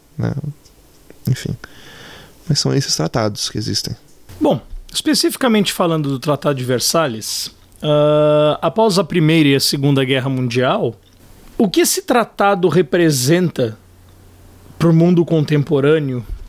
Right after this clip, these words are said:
Speaker 2: e pra diplomacia, por exemplo?
Speaker 1: Eu acho que esse tratado inaugura muita coisa.
Speaker 2: Hum.
Speaker 1: Esse tratado inaugura muita coisa, porque veja só,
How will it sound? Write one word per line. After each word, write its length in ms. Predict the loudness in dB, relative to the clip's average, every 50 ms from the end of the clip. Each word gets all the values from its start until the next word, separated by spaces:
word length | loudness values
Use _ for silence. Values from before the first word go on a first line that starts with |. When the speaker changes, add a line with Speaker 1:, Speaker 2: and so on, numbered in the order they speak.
| -8 -2 0
Speaker 2:
e 520 | 2 4 4 4 4 4 4 4 4 2 2
pra 140 | 2 0 0
diplomacia, 640 | 0 0 0 2 2 2 2 0 0 0 0 0 0
por 140 | 0 -2 -2
exemplo? 360 | -2 -2 -2 -2 -4 -6 -8 -18 -20 -20 -20 -20 -20 -20 -20 -20 -20 -20 -18 -14 -12 -10 -8 -8 -8 -8 -8 -8 -10 -10 -12 -12 -12 -14 -16 -18 -18 -18 -18 -18 -18 -18 -18 -18 -8 -2
Speaker 1:
Eu 80 | 0 0
acho 100 | 0 0
que 60 | 0
esse 120 | -2 -2 -2
tratado 380 | -4 -4 -4 -2 -2 -2 0
inaugura 480 | 0 0 0 0 0 0 0 2 2 2
muita 240 | 2 0 0 -2 -4
coisa. 360 | -8 -10 -12 -12 -10 -12 -12 -8 -2 0
Speaker 2:
Hum. 220 | 2 2 2 2 -2 -6 -20 -20 -20 -20 -20 _ -12 -6 -4
Speaker 1:
Esse 140 | -4 -2 -2
tratado 280 | -4 -2 -2 0 0 0
inaugura 420 | 2 0 0 0 0 0 0 0
muita 200 | 0 -4 -6 -6
coisa, 260 | -6 -6 -6 -4 -4 -4
porque 260 | -6 -6 -2 -2 -2
veja 300 | 2 2 2 2 2 0
só, 260 | -2 -2 -2 -4 -4